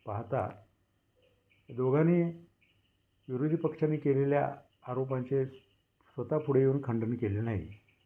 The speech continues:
त्याऐवजी सत्ताधारी पक्षाच्या विविध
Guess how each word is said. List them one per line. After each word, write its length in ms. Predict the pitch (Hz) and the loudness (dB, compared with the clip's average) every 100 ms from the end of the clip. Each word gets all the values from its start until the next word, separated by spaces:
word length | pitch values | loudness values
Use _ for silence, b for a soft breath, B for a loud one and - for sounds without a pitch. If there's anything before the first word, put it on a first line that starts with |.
| _ 135 | _ -4
त्याऐवजी 520 | 139 165 160 101 104 - _ _ _ _ - | 2 4 4 0 -8 -12 _ _ _ _ -10
सत्ताधारी 420 | 120 143 143 165 | -6 -2 0 -2
पक्षाच्या 640 | 165 131 - 143 156 160 160 - _ _ _ _ _ | -2 -6 -2 0 2 0 -2 -14 _ _ _ _ _
विविध 320 | 120 135 165 | -6 2 4